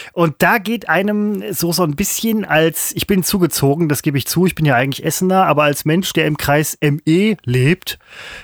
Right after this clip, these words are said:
wo ja auch das Neandertal ist, da geht einem schon so ein bisschen das Herz auf, dass man halt denkt so,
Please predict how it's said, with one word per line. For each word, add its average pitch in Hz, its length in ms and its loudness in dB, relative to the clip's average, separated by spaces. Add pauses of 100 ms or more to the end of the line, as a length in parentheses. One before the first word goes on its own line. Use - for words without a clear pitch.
(140)
wo 147 100 2
ja 127 120 2
auch 123 220 0
das - 240 -6
Neandertal 147 500 0
ist, 175 200 -4
da 165 80 0
geht 233 180 -2
einem 220 120 -2
schon 226 180 -2
so 220 60 2
ein 196 100 0
bisschen 220 420 -2
das 190 220 -2
Herz 190 300 0
auf, 127 360 -2
dass - 220 -4
man 170 180 0
halt 156 240 0
denkt 165 240 0
so, 156 420 0